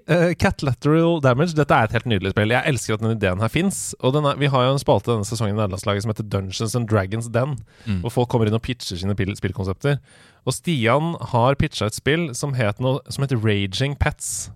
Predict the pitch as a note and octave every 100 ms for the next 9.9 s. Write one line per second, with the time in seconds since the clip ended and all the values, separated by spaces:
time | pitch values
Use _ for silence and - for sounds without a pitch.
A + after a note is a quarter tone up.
0 | _ _ _ - D3 E3 D#3 E3 E3+ D3+
1 | D3+ D3+ F3 D#3+ A2+ A#2+ D#3 B2+ B2 G#2+
2 | G2+ G#2+ - A#2 G#2+ A2 G#2 G#2 - -
3 | G#2 A2 - - F#4 - E4 - C#4 C4+
4 | A#3 F3 F#3 F#3+ - C#3+ F3 F3+ C3 C3+
5 | - G#3+ _ - - _ _ _ C3+ C3+
6 | D#3+ C3+ C3 A2+ C#3+ C3+ C3 C#3+ F#2+ -
7 | A2+ - D3 A2 F2 F2 B2 B2+ G2+ A2
8 | A2+ G2 E3 A2 - A2+ - A2+ G#2+ C3
9 | - - - G3+ E3 - D3 C3+